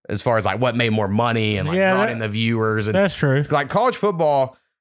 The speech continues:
Speaker 1: for years, they were like, "Professional football would never work." I mean, like, in the fifties and sixties, you know, like, back then, they were like, it was dumb to think of professional football,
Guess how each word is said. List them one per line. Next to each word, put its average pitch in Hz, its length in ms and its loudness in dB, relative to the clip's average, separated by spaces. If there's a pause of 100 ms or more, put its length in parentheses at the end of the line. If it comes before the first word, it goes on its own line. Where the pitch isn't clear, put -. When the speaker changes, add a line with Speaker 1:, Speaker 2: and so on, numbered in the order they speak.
(180)
Speaker 1:
for 160 100 2
years, 165 360 2
they 156 80 2
were 156 60 2
like, 139 200 0
"Professional 160 360 0
football 147 300 0
would 131 80 0
never 123 180 0
work." 120 240 0
I 113 40 2
mean, 120 100 0
like, 101 140 -2
in 98 40 -2
the 98 60 -2
fifties 98 380 -2
and 87 80 -6
sixties, 80 420 -8
you 87 80 -4
know, 80 80 -6
like, 87 160 -6
back 123 220 0
then, 127 120 0
they 120 60 0
were 117 60 0
like, 104 240 -2
it 117 60 0
was 110 180 -2
dumb 131 340 0
to 143 60 -2
think 147 200 -4
of 139 40 -4
professional 147 340 -2
football, 151 340 -2